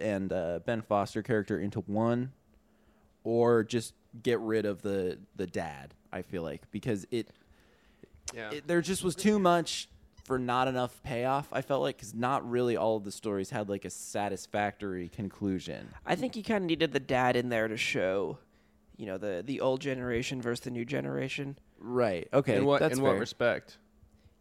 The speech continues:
Speaker 3: You know, the, how she was talking about, the mom was talking about how, you know, the, the father kind of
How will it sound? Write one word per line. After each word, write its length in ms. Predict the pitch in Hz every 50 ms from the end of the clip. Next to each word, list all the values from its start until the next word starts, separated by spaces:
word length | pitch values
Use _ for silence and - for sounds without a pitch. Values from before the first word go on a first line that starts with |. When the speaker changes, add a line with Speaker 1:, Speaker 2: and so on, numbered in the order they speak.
| -
Speaker 3:
You 60 | - 202
know, 180 | 190 175 170
the, 220 | 160 151 160 123 143
how 220 | 147 147 139 143 139
she 160 | - - 151
was 140 | 139 135 -
talking 280 | - 139 135 127 127
about, 320 | 123 117 120 120 117 - -
the 60 | 131
mom 220 | 131 127 127 127 123
was 100 | 120 -
talking 260 | - 117 117 117 120
about 160 | 120 117 95
how, 420 | 120 127 123 123 123 123 117 143 - - - - - - - _ _ _ _ _ _ _
you 100 | - 139 147
know, 140 | 143 135 127
the, 260 | 131 139 135 123 113 117
the 80 | 135
father 680 | - - - 135 135 139 135 135 131 127 127 117 - - _ _ _ _ _ _ _ _ _ - - _ _ _ _ _ _ -
kind 200 | - 156 151 139
of 260 | 131 123 135 135 -